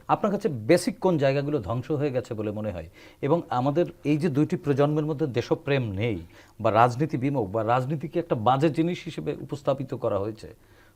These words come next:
খু-, অত্যন্ত, আহ, সুপরিকল্পিতভাবে, এর, এর, এই যে যেই, যেই জায়গাগুলো ধ্বংস করা হয়েছে, আপনার কাছে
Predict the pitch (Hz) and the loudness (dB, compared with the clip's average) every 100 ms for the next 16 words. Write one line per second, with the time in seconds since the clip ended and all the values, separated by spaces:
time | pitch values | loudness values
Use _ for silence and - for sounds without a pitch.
0 | - - 135 135 156 160 139 143 - - | -14 -8 -8 -2 0 0 -2 -2 -4 -8
1 | 120 107 175 175 156 151 160 156 165 110 | -8 -2 0 6 6 6 4 4 0 0
2 | 85 80 82 - - _ - 202 180 - | -2 -6 -10 -18 -20 _ 0 0 0 -4
3 | 196 180 135 175 170 185 123 104 180 220 | -2 -2 0 2 2 0 -6 0 6 6
4 | 247 196 165 156 185 143 151 139 147 139 | 6 0 2 4 4 6 4 4 0 -2
5 | 104 135 135 131 113 107 123 - 151 143 | -4 -4 -6 -4 -4 -4 -6 -6 -8 -10